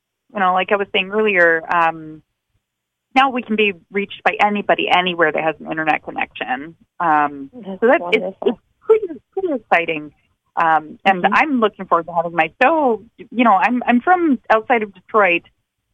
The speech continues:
Speaker 1: um, and until, you know, we went online, all of my friends and family that are still in Michigan aren't able to watch my show. We, we didn't have an affiliate up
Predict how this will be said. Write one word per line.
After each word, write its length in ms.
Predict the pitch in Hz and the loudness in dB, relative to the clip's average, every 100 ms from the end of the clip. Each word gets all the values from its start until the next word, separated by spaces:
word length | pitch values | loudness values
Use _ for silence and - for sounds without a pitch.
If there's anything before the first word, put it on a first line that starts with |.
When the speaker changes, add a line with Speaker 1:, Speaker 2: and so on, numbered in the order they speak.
| - | -2
Speaker 1:
um, 680 | 180 175 165 160 156 151 - - | 2 2 2 -2 -12 -14 -6 0
and 360 | 208 202 - _ | 0 -2 -10 _
until, 960 | 240 233 269 233 220 208 196 196 190 - _ _ _ 214 | 2 4 4 6 6 4 4 2 0 -6 _ _ _ 0
you 100 | 247 | 2
know, 140 | 170 | 4
we 140 | 196 | 2
went 160 | 190 190 | 2 4
online, 800 | 170 175 269 453 294 247 240 240 - _ _ _ _ _ _ _ _ _ | 2 4 2 4 4 4 2 0 -4 _ _ _ _ _ _ _ _ _
all 200 | - 392 | 4 4
of 80 | 427 | 4
my 100 | 403 - | 2 4
friends 200 | 392 320 | 2 2
and 140 | 277 | 2
family 560 | 285 370 480 440 220 254 | 2 2 2 2 2 4
that 100 | 247 | 2
are 60 | 220 | 2
still 220 | - 247 | 0 2
in 80 | 214 | 2
Michigan 560 | 277 - 226 185 175 175 | 0 -2 -2 0 0 2
aren't 200 | 220 233 | 2 2
able 320 | - 269 247 233 | -2 0 2 0
to 100 | 240 | 2
watch 220 | 240 247 | 0 2
my 100 | 277 262 | 0 0
show. 260 | - 453 381 | 2 4 4
We, 160 | 208 - | 0 -2
we 60 | - | -4
didn't 180 | 202 226 | 0 0
have 120 | 208 | 2
an 60 | 233 | 0
affiliate 460 | - 330 427 240 | 0 2 4 4
up 100 | 165 | 2